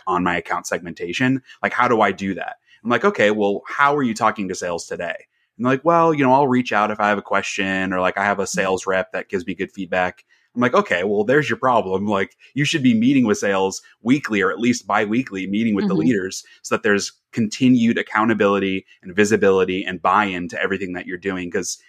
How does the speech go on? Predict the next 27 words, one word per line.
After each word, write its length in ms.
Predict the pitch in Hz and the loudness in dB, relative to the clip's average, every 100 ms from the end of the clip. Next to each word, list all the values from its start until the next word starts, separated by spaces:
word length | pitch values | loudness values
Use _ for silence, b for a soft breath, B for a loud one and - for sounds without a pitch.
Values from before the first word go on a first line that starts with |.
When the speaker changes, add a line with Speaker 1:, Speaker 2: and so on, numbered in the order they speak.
| b b | b b
Speaker 1:
like, 260 | 95 90 - _ _ _ | -8 -8 -8 _ _ _
if 260 | - 143 - | 0 0 4
there's 180 | 139 | 2
one 240 | 113 131 160 | 4 2 2
thing 180 | 151 139 | 2 2
that 120 | 110 | 2
is 120 | 95 | 2
the 60 | 98 | 0
most 360 | 98 101 104 | 2 2 2
important 420 | 98 101 98 85 | -4 -2 -2 -4
thing 460 | - 107 92 85 82 - _ | -4 -2 0 -2 -6 -12 _
with 220 | 101 101 | 0 0
A 160 | - 101 | 0 -2
B 220 | 90 90 | 0 0
M, 280 | 87 110 127 b b 113 | 2 2 0 b b -4
it's 160 | 107 | -2
that 180 | 101 95 | -2 0
relationship 640 | 98 92 90 107 104 123 - | 2 2 2 0 0 0 0
between 320 | 92 98 87 | -6 -8 -8
sales 280 | 98 90 90 | -4 -4 -4
and 100 | 85 | -6
marketing. 480 | 87 - 127 135 b b b | -4 -2 0 -2 b b b
As 140 | 123 120 | -2 2
marketers, 440 | 143 160 127 104 | 0 2 0 0
we 100 | 120 | -2
can 140 | 123 | -2
do 320 | 101 101 92 | 0 0 -2